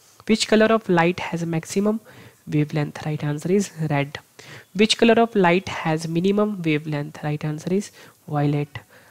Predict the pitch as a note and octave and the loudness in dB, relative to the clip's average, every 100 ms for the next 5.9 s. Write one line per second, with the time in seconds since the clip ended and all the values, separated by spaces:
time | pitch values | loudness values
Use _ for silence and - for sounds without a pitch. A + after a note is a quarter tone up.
0 | _ - D#3+ E3 G3 F#3 G#3+ A3+ - G#3 | _ -2 0 0 -2 2 4 4 2 2
1 | G#3 - F#3+ - - D#3+ D#3+ D#3 D#3+ D3+ | 0 -4 -4 -2 -2 -2 -2 -4 -2 -4
2 | D3+ - D#3 D3+ D3+ D#3 F3+ G#3 - D#3 | -4 -8 -6 -4 -4 -4 -2 -2 -2 -6
3 | D3+ D3+ C#3+ - - - - - - _ | -6 -8 -8 -8 -10 -14 -20 -20 -20 _
4 | - E3 F3+ G3 A#3+ - G#3+ G3+ G#3 - | 4 4 4 2 2 2 4 4 2 -2
5 | E3+ D3 E3+ E3+ F#3+ F#3 - D3+ | -2 0 0 2 0 -2 -2 -4